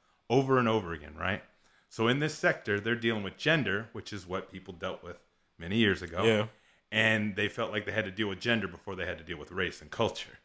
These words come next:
Speaker 2: Yeah.
Speaker 1: which I find it, you know what I mean?
Speaker 2: Yeah.
Speaker 1: Like, how do we keep repeating the same shit in its own way? It's, it's, I find it interesting. How do you keep learning?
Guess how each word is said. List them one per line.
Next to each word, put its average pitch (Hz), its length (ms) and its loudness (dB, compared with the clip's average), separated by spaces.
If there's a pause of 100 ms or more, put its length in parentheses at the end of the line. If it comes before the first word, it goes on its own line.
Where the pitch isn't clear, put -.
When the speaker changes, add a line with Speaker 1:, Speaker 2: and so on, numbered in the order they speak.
(100)
Speaker 2:
Yeah. 110 180 2
Speaker 1:
which 95 140 0
I 92 100 4
find 85 300 -4
it, 92 120 -8
you 113 120 0
know 139 80 4
what 135 120 4
I 131 40 4
mean? 139 260 0
Speaker 2:
Yeah. 101 260 2
Speaker 1:
Like, 101 120 -2
how 131 140 4
do 151 60 4
we 147 100 6
keep 147 280 -2
repeating 127 480 2
the 98 60 0
same 113 300 -2
shit 143 340 0
in 104 120 -6
its 98 180 -8
own 92 260 -6
way? 92 260 -2 (1200)
It's, - 340 -12
it's, 98 160 -10
I 98 80 -2
find 135 300 2
it 104 100 0
interesting. - 440 -4
How - 120 6
do 165 60 8
you 185 100 6
keep 170 240 2
learning? 120 340 4